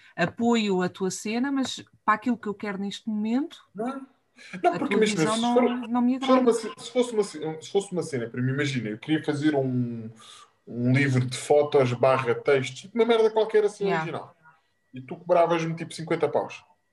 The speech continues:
Speaker 2: E eu disse, pá, foda-se já. Já, um low budget, mesmo que as, as
Speaker 1: Yeah.
Speaker 2: fotos fiquem ok. Tipo, as fotos ficam
Speaker 1: Sim.
Speaker 2: ok. Eh, se calhar vou por aí, para poder ter algum profit no meu, no meu produto.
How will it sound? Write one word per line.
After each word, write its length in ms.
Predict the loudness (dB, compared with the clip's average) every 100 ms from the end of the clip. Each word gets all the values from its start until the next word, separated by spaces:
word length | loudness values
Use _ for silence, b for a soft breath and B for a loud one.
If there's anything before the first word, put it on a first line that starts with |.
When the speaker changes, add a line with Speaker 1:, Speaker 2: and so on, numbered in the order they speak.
| _ _ _ _ -8
Speaker 2:
E 40 |
eu 60 | -8
disse, 140 | -8
pá, 160 | -12 -12
foda-se 360 | -8 -8 -8
já. 120 | -12 -16 _ _ _ _ _ _
Já, 200 | -2 -2 -2
um 180 | -2
low 160 | 2 2
budget, 400 | 4 4 2 0
mesmo 260 | 0 -2 -6
que 80 | -10
as, 60 | -10 -12
as 120 | -10
Speaker 1:
Yeah. 220 | -4 -4 -2
Speaker 2:
fotos 140 | -6
fiquem 360 | -8 -10 -10 -12 B B B B _ _ -4
ok. 460 | -2 2 2 2 -4 _ _ _ _ _ _ _ _ _
Tipo, 220 | -14 -8
as 60 | -4
fotos 260 | -2 -2 -4
ficam 220 | 0 0
Speaker 1:
Sim. 60 | 4
Speaker 2:
ok. 260 | 2 2 -6 _ _ b b b -4
Eh, 400 | 0 0 -2 -4
se 80 |
calhar 220 | -2 -2 -2
vou 100 | -2
por 140 | 0
aí, 200 | 0 -2 -4
para 100 | -4
poder 320 | -6 -4 -4
ter 140 | 0 2
algum 320 | 2 -2 -2
profit 360 | 2 2 0 -8 _ -12
no 120 | -8
meu, 260 | -4 -4 -4
no 120 | -4
meu 100 | -4
produto. 420 | -4 -6 -6 -6